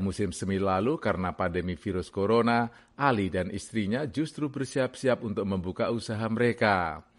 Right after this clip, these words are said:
Rencana pasangan suami istri itu tidak gagal karena merosotnya ekonomi yang disebabkan oleh pandemi, tetapi bagi mereka, pandemi telah menciptakan peluang.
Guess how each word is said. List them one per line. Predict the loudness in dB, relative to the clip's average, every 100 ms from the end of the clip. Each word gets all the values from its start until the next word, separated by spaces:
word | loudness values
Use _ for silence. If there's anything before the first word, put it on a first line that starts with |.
| -16
Rencana | -6 -4 0 -2 0
pasangan | -2 -2 -4 -4
suami | -4 -2 -2 -4
istri | -6 -6 -6
itu | -4 -6 -4
tidak | -2 -2 2
gagal | 0 4 4 4 0 -6 -4
karena | -2 0 -2
merosotnya | 0 0 0 -2 -2 -2
ekonomi | -2 -2 0 0
yang | -2
disebabkan | -4 -6 -6 -4 -2 -2 -2
oleh | 0 -2
pandemi, | -2 -2 0 2 0 -4
tetapi | -8 -6 -4 -4
bagi | -4 -4 -4
mereka, | 0 0 2 2 0 0
pandemi | -2 -2 -2 -2 -2 -4
telah | -4 -4
menciptakan | -4 -6 -8 -4 -2 -2 -2 0
peluang. | 2 4 4 4 4 0 -8